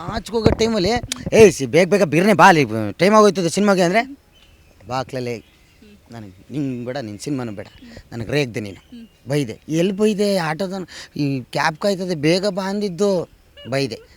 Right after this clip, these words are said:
Speaker 1: ನನಗೆ ಮೂಡ್ ಹಾಳಾಯ್ತು, ನಾನು ಸಿನಿಮಾಗೆ ಬರಲ್ಲ ಅಂತ ಒಳಗೆ ಹೋಯ್ತು.
Speaker 2: ಓಕೆ.
Speaker 1: ಅದೇ ಹಳ್ಳಿಗೆ ಬನ್ನಿ,
Speaker 2: <laughs>
Speaker 1: ನೀವು ಹಳ್ಳೀಲಿ ನಮಗೆ ನಮ್ಮ ತಂದೆಯವ್ರ ಕಾಲದಲ್ಲಿ ನೋಡಿದ್ವಲ್ಲ,
Speaker 2: ಹಾ.
Speaker 1: ಹ್ಮ್, ಅಲ್ಲಿ ಸಂಸ್ಕೃತವೇ.
Speaker 2: ಹ್ಮ್.
Speaker 1: ಅಲ್ರಿ, ಆ, ಅವಳು ಬರೋಕ್ಕಿಂತ ಮುಂಚೆಲಿ ಅವ್ರ ಅಪ್ಪ ಅಮ್ಮ ಬಂದು ನಿಂತಿರ್ತಾರೆ ನಮ್ಮ ಅಪ್ಪನ ಬಾಯಲ್ಲಿ.
Speaker 2: ಹ್ಮ್, ಹ್ಮ್, ಓಕೆ. <laughs>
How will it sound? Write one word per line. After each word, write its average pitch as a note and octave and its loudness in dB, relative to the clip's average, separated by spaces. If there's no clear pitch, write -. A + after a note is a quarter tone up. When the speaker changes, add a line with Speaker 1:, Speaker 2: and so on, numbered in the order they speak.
Speaker 1:
ನನಗೆ C#3+ -8
ಮೂಡ್ C3 -6
ಹಾಳಾಯ್ತು, B2 -6
ನಾನು B2+ -10
ಸಿನಿಮಾಗೆ C3+ -8
ಬರಲ್ಲ A#2+ -6
ಅಂತ - -10
ಒಳಗೆ B2 -4
ಹೋಯ್ತು. G#2+ -10
Speaker 2:
ಓಕೆ. - -20
Speaker 1:
ಅದೇ C#3 0
ಹಳ್ಳಿಗೆ C#3 0
ಬನ್ನಿ, C#3 -2
Speaker 2:
<laughs> - -18
Speaker 1:
ನೀವು B2 -8
ಹಳ್ಳೀಲಿ D3 -2
ನಮಗೆ B2+ -6
ನಮ್ಮ B2 -6
ತಂದೆಯವ್ರ C3+ -6
ಕಾಲದಲ್ಲಿ C3 -4
ನೋಡಿದ್ವಲ್ಲ, C3 -6
Speaker 2:
ಹಾ. E3 -4
Speaker 1:
ಹ್ಮ್, A#2 -10
ಅಲ್ಲಿ C3 -10
ಸಂಸ್ಕೃತವೇ. E3 -4
Speaker 2:
ಹ್ಮ್. - -8
Speaker 1:
ಅಲ್ರಿ, D3+ -2
ಆ, C3+ 0
ಅವಳು D3 0
ಬರೋಕ್ಕಿಂತ F#3+ 0
ಮುಂಚೆಲಿ G#3 0
ಅವ್ರ D#3+ 6
ಅಪ್ಪ D3 0
ಅಮ್ಮ F3+ 4
ಬಂದು F3 0
ನಿಂತಿರ್ತಾರೆ D#3+ -2
ನಮ್ಮ C#3+ -2
ಅಪ್ಪನ D3+ -4
ಬಾಯಲ್ಲಿ. C#3+ 0
Speaker 2:
ಹ್ಮ್, B3 -20
ಹ್ಮ್, B3 -20
ಓಕೆ. B3+ -20
<laughs> D#4+ -16